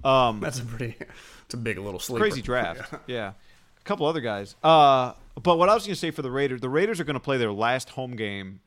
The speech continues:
Speaker 1: in Oakland, and they're not getting booed at home because they're moving.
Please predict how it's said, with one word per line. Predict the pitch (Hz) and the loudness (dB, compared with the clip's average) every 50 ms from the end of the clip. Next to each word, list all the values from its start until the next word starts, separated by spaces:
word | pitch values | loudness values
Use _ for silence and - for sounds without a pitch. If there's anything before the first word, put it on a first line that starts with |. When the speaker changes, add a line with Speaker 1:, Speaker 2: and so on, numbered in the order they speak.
| _ | _
Speaker 1:
in | - 123 113 | -8 -4 -4
Oakland, | 113 113 - - 110 95 92 98 98 _ _ _ _ _ _ _ _ _ _ _ _ _ _ _ _ _ _ _ _ _ _ _ _ _ _ _ - | -4 -4 -6 -8 -12 -12 -12 -16 -20 _ _ _ _ _ _ _ _ _ _ _ _ _ _ _ _ _ _ _ _ _ _ _ _ _ _ _ -4
and | 131 123 120 120 117 113 113 110 98 - _ _ _ _ _ _ _ _ _ _ _ _ _ _ _ _ _ _ | -2 -2 -2 -2 -2 -4 -6 -8 -12 -18 _ _ _ _ _ _ _ _ _ _ _ _ _ _ _ _ _ _
they're | - 110 104 104 151 196 | -20 -12 -4 -2 0 2
not | 220 220 190 156 | 2 0 0 0
getting | 170 170 156 131 113 | 0 -2 -2 -2 -4
booed | 92 - 131 147 160 147 | -2 2 4 6 6 6
at | 135 117 | 4 0
home | 101 110 123 135 127 117 | 0 -2 -2 -2 -2 -4
because | 113 - - 127 117 | -6 -6 -6 -4 -4
they're | 107 101 | -4 -6
moving. | 92 95 104 151 208 151 110 - | -4 -2 -2 -2 -2 -2 -6 -8